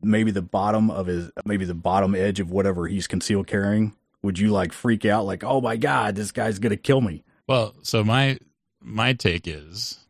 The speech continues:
Speaker 2: I prefer to know what the laws are in, in the area where I am, and I prefer to see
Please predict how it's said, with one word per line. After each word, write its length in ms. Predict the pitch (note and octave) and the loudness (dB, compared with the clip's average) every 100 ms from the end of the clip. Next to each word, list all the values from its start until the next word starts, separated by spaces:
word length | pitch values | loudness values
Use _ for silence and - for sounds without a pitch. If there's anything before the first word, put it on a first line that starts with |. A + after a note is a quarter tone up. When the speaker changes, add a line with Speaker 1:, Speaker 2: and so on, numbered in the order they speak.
| - | -4
Speaker 2:
I 120 | F#2 | -2
prefer 380 | - G2+ - A#2 | 2 0 2 0
to 80 | B2 | 2
know 120 | A2+ | 2
what 120 | A2+ | 2
the 80 | A2 | 0
laws 280 | G2 F#2+ G#2+ | 0 0 -2
are 500 | F2 D2+ C#2 A2 B2+ _ _ _ | -4 -4 -4 -6 -8 _ _ _
in, 320 | E2 E2+ E2+ D#2 | -6 -4 -4 -4
in 360 | E2 D#2+ D#2+ - | -4 -4 -6 -10
the 120 | D#2 | -8
area 240 | E2 F#2+ G2 | -2 0 2
where 160 | F#2+ | 0
I 100 | F#2 | -2
am, 440 | F2+ D2+ C#2 D2+ G#2 _ _ _ _ _ _ _ - | -4 -8 -14 -12 -14 _ _ _ _ _ _ _ -4
and 120 | F2 | -2
I 100 | E2+ | -2
prefer 520 | F2+ - A#2 G#2+ G#2 | -4 -2 0 2 2
to 260 | - - D#2 | -2 -10 -8
see 600 | - - D3 C#2+ D2 | -6 -2 -2 -2 -4